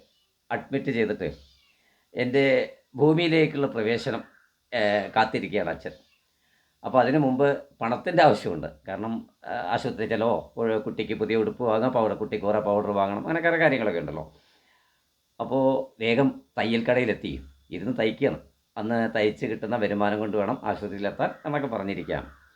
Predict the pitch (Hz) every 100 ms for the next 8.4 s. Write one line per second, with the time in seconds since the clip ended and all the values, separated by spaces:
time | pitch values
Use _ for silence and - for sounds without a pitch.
0 | _ _ _ _ - 208 202 160 185 185
1 | 147 143 95 101 - 185 170 156 151 139
2 | 127 120 156 147 135 208 120 80 101 110
3 | - 180 156 - 123 120 107 104 98 104
4 | 110 127 127 95 90 98 98 - - _
5 | _ _ _ _ 123 262 - 160 123 -
6 | - 131 143 139 135 143 147 147 147 139
7 | 127 135 143 147 143 139 135 131 131 127
8 | 117 92 95 82